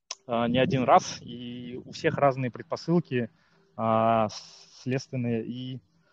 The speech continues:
а, вводные ограничения и прочее. А, поэтому бывает ситуация, когда импортозамещение, скажем так, в рамках престижа, да, то есть, э, надо импортозаместиться, потому что надо.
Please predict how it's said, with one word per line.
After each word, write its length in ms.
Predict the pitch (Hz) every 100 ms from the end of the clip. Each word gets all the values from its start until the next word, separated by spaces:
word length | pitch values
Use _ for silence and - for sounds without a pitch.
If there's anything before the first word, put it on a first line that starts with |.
| _
а, 140 | 117 113
вводные 460 | 117 170 143 120
ограничения 680 | 113 113 113 110 143 143 120
и 40 |
прочее. 480 | - 127 117 - 98 - _ _ _ _ _
А, 460 | 110 113 110 113 110
поэтому 580 | 127 170 170 170 170 156 - - - - -
бывает 320 | 147 240 240
ситуация, 600 | - - 147 165 208 170
когда 300 | 143 135 143
импортозамещение, 920 | 156 165 151 147 151 - 226 202 160
скажем 340 | 123 - 131 123
так, 180 | 160 - _ _ _ -
в 40 |
рамках 320 | 147 170 147
престижа, 520 | - 143 - 151 113 104 _ _ _ _ -
да, 120 | 147
то 100 | 120
есть, 240 | 110 -
э, 280 | 127 117 120
надо 260 | 123 170 180
импортозаместиться, 800 | 165 165 151 143 151 - 233 -
потому 260 | - 143 175
что 180 | -
надо. 280 | 143 117 101